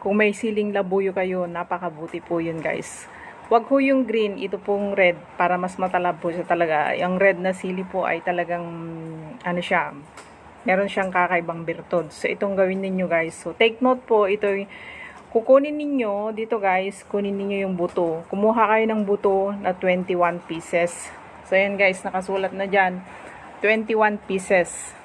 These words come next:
na kunin ninyo. So, ilagay ninyo dito sa tubig. Dito sa tubig guys. So, kung gusto ninyong gawin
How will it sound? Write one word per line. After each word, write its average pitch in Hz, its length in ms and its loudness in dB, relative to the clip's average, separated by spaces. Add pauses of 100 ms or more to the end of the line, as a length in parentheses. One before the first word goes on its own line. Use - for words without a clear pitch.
na 175 80 0
kunin 185 340 2
ninyo. 170 480 -4
So, 190 380 2 (1500)
ilagay 226 380 0
ninyo 233 260 -2
dito 196 240 -4
sa 196 160 -6
tubig. 175 480 -2 (720)
Dito 190 240 -2
sa 190 160 -6
tubig 170 320 -4
guys. 156 320 0
So, 165 540 -6 (1800)
kung 208 160 0
gusto 220 240 2
ninyong 233 320 2
gawin 220 320 6